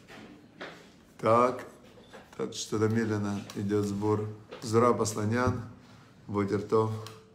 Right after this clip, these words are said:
Влад Косов. Хорошо.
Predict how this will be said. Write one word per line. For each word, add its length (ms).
Влад 340
Косов. 420
Хорошо. 680